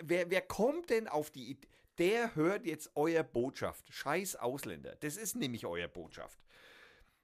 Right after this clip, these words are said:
Der hat aber selber zehn Ausländer in seiner Firma beschäftigt. Was denkt der über euch? Der sagt sich, Alter,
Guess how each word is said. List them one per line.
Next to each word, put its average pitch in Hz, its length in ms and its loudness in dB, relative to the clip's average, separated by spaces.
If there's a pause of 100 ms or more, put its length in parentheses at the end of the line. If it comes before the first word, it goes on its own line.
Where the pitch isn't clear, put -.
(280)
Der 120 160 2
hat 240 160 4
aber 196 220 4
selber 120 360 2
zehn 123 280 -2
Ausländer 113 500 -2
in 127 100 -4
seiner 127 280 -2
Firma 240 260 4
beschäftigt. 107 640 -4
Was 226 280 2 (120)
denkt 277 360 2
der 143 360 4
über 123 240 2
euch? 107 400 0 (100)
Der 226 140 4
sagt 240 340 0
sich, 247 240 -4
Alter, 220 500 0